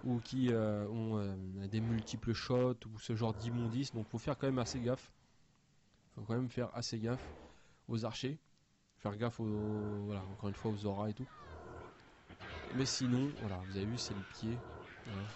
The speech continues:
y a pas d'autre mot. Voilà, donc le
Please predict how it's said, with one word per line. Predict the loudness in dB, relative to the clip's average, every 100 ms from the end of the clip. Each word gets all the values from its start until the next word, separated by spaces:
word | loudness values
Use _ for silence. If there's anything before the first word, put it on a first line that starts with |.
| -10
y | -8
a |
pas | -4
d'autre | -4 -2
mot. | -2 -4 -4 -16 -20 -20 -20 -20 -20 -20 -20 -20 -20 -20 -20 -20 -20 -20 -20 -20 _ _ _ _ -20 _ -20 _ _ -20 -20 -20 -20 _ -20 -20 -20 -20 -20 -20 -2
Voilà, | 2 4
donc | 4
le | 2 2